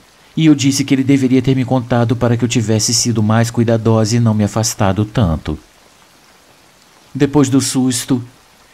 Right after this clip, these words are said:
eu disse que precisávamos conversar com o nosso vizinho para pôr uma cerca limitando os nossos terrenos para evitar que aquela mata nos sugasse lá para dentro. Mas, ao mesmo tempo, eu sabia que, se isso acontecesse,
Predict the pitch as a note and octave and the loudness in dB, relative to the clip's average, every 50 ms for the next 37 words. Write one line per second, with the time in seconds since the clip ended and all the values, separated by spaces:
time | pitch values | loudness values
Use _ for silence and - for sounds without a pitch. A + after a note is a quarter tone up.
0 | - D3+ D#3 D3+ C3+ A#2 D3 C#3 B2+ - - C3+ - C#3 C3+ C3+ C3+ C3 A#2 B2 | 0 2 2 2 4 2 0 0 -2 -2 -4 -2 -2 -2 -2 -2 -2 -2 0 0
1 | B2 B2 B2 B2+ B2+ A#2 - B2+ B2+ A#2 B2 B2 - - A#2+ A2 A2+ - A#2+ A#2 | 0 0 0 -2 -2 -2 -2 -2 0 0 0 0 0 0 -2 -2 -2 0 0 2
2 | A#2 A2+ A2 A#2 A#2+ G#2+ A#2 A#2 A2 G2+ G#2+ A#2 A2+ A2 A#2 A#2 A2+ A#2 A#2 A#2 | 2 2 2 0 -2 0 0 0 0 0 0 2 2 2 2 0 0 0 0 0
3 | A2+ A2+ A2+ A#2+ A#2+ A#2 - - A2 G#2 - A#2 G#2+ G#2+ G#2 A2+ A2 A2 - A2+ | 0 2 2 2 2 0 2 0 0 0 0 0 0 0 0 0 -2 0 2 2
4 | A#2 A2+ B2 A2+ G#2 A2 A2 G#2+ - - G#2 - - A#2 A2 A2 A2+ A2 A2 A2 | 2 2 2 0 0 0 0 0 -2 -4 -8 -4 -2 0 2 2 2 2 2 0
5 | G#2+ - - A2+ A2 G#2+ A#2 A#2 A#2 G#2 G#2 - A2 - A2 G#2+ A2 A2 A2 G#2 | -2 -2 -4 -4 -2 -2 -4 -2 -2 -4 -4 -4 -6 -4 -2 -2 0 0 0 0
6 | G#2 G#2+ - B2 A2 A#2 - - - _ _ _ _ - C#3+ C#3+ C3+ C#3 - D3 | 0 0 0 -2 -2 -4 -6 -20 -20 _ _ _ _ -4 0 0 0 0 0 -2
7 | C3 A#2+ B2 A#2 A#2 A#2 B2 A#2 A2 G#2+ - A2 A2 A#2+ A#2+ A2+ G#2+ F#2 F2+ - | 0 0 0 0 0 0 0 0 -2 0 0 0 -2 0 0 0 0 0 0 0
8 | - F#2 F#2 - - _ _ _ _ _ _ _ _ _ _ - A2+ B2 B2+ A#2 | -2 -4 -4 -4 -6 _ _ _ _ _ _ _ _ _ _ -2 2 2 4 4
9 | B2+ B2 B2 A#2+ A2+ B2 A#2+ A#2 - A#2+ A#2+ A#2 A#2 - A2+ A#2 - - - - | 2 2 0 0 0 0 -2 0 0 2 2 2 0 -2 -4 -6 -6 -18 -20 -20
10 | - - - - - - - - - D3+ C#3 - - D3+ C#3 C3 A#2 C3+ B2+ A2+ | -20 -20 -20 -20 -20 -20 -14 -2 2 2 2 2 2 0 0 0 -2 -2 2 2
11 | G2+ G2+ - - G2 - - A2 G#2+ - - A2 A#2 A2+ G#2 - G#2+ G2+ - - | 2 0 0 -4 -4 -2 -2 -2 -2 -2 -2 -2 0 0 0 0 0 -2 0 0
12 | A2 G#2 G2+ F#2+ - - F#2+ | 0 0 2 0 0 -2 -4